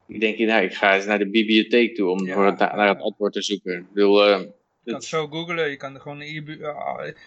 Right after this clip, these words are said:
Speaker 2: hebt zelfs hoor, het, eh, Gutenberg Instituut of zo, die hebben al die oude boeken gewoon op, eh, op, op E pub. Weet je
Speaker 1: Ja.
Speaker 2: wel? Dat kun je gratis downloaden, weet je wel.
Speaker 1: Ja.
Speaker 2: Dus, eh, ja.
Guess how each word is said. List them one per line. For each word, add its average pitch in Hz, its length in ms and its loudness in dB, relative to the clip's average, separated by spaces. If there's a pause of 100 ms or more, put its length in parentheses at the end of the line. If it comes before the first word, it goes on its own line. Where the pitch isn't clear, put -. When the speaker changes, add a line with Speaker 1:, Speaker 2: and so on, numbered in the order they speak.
(140)
Speaker 2:
hebt 165 160 -6
zelfs 175 220 2
hoor, 180 180 -2
het, 190 200 -6
eh, 175 80 0 (100)
Gutenberg 156 580 0
Instituut 139 580 -8
of 131 60 -8
zo, 127 280 -2
die 131 100 -2
hebben 135 220 2
al 143 160 2
die 143 260 -2
oude 151 340 2
boeken 135 540 -2 (400)
gewoon 151 200 2
op, 139 180 -4
eh, 143 500 6
op, 147 140 -10
op 143 180 -8
E 170 140 -2
pub. 143 300 0 (260)
Weet 127 120 -20
je 120 60 6
Speaker 1:
Ja. 120 160 8
Speaker 2:
wel? 107 80 -4
Dat - 220 -16
kun 170 100 -10
je 160 60 -8
gratis 165 400 -4
downloaden, 160 580 -4
weet 123 160 -14
je 139 60 -16
wel. 185 200 -14 (260)
Speaker 1:
Ja. 107 320 -8
Speaker 2:
Dus, - 120 -20
eh, 131 80 -12 (100)
ja. 143 340 -14